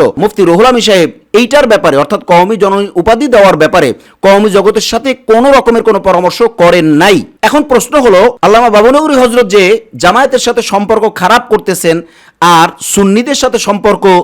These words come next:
জোড়াইতেছেন বা সম্পর্ক মজবুত বলে প্রচার বা প্রকাশ করতেছেন, এইটা নিয়ে পর্যালোচনাটা কি সেইটা একটু আমরা বোঝার চেষ্টা করি।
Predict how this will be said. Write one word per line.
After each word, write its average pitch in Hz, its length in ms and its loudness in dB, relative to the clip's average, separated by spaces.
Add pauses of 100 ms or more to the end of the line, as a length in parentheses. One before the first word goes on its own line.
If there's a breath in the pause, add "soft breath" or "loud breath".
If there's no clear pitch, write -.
(140)
জোড়াইতেছেন 202 720 0
বা 160 120 -2
সম্পর্ক 226 380 -2 (160)
মজবুত 180 320 -2
বলে 220 200 2
প্রচার 180 340 -2
বা 220 180 -2
প্রকাশ 247 240 -2
করতেছেন, 180 440 -2 (160)
এইটা 262 240 -2
নিয়ে 320 220 0
পর্যালোচনাটা 196 600 0
কি 170 220 -8 (200)
সেইটা 247 280 -4
একটু 247 140 -2
আমরা 190 160 0
বোঝার 156 320 -2
চেষ্টা 131 200 -6
করি। 101 200 -8